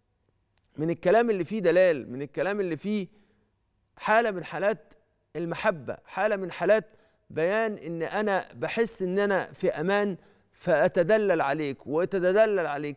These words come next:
كلام كده فيه دلع. فالكلام ده مهم جدا جدا، ولذلك حضرة النبي صلى الله عليه وسلم كان بيعمل إيه؟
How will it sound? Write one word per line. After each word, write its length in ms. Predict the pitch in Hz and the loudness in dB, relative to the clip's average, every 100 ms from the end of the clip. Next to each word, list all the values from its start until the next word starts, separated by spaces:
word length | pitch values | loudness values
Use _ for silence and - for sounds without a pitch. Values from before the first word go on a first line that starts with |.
| - | -2
كلام 360 | 202 262 277 | 0 0 -2
كده 280 | 208 247 233 | -4 0 0
فيه 360 | 190 226 233 196 _ _ _ | 0 -6 -6 -8 _ _ _
دلع. 280 | 127 214 175 - _ _ _ _ _ _ _ _ _ | 4 4 4 -6 _ _ _ _ _ _ _ _ _
فالكلام 400 | 135 - 151 185 | -16 -10 -8 -8
ده 80 | 160 | -8
مهم 280 | 160 190 165 | -8 -8 -4
جدا 280 | 180 143 | -6 -4
جدا، 420 | 139 151 147 123 123 | -6 -6 -6 -8 -8
ولذلك 360 | 131 180 175 | -2 0 0
حضرة 260 | - 165 165 | -4 -6 -6
النبي 220 | 151 165 165 | -6 -6 -4
صلى 180 | 151 | -4
الله 220 | 139 147 151 | -2 0 2
عليه 160 | 135 | 0
وسلم 380 | 139 170 170 151 - _ _ - | 0 0 0 -2 -6 _ _ -4
كان 160 | 156 165 | -2 2
بيعمل 320 | 190 180 139 | 2 2 -2
إيه؟ 240 | 170 165 | -2 -2